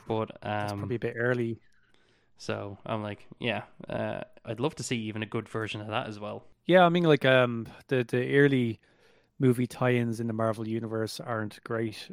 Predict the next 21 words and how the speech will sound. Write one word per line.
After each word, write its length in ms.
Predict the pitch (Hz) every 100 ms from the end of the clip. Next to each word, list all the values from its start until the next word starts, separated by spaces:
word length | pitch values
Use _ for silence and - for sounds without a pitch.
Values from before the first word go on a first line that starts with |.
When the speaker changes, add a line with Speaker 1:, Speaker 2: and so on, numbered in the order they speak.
| -
Speaker 2:
Uh, 280 | 120 110 107 -
the, 120 | 180
the 180 | 151 147
only 120 | 139
exception, 600 | 131 - 127 - 147 139
as 280 | 151 139 120
far 240 | - 143
as 140 | 156 156
I 60 |
know, 280 | 165 175 196
being 380 | - 175 156 135
Wolverine 460 | 135 143 143 147 135
Origins. 560 | 135 160 208 208 - - _ _ _ _ - -
Speaker 1:
Ah, 320 | 110 131 214 269
yeah, 360 | 294 330 143 -
that 140 | - - 427
actually 240 | 117 113
was 220 | 113 135 110
Speaker 2:
Um, 40 |
Speaker 1:
fun, 280 | 151 190 113
though. 180 | 107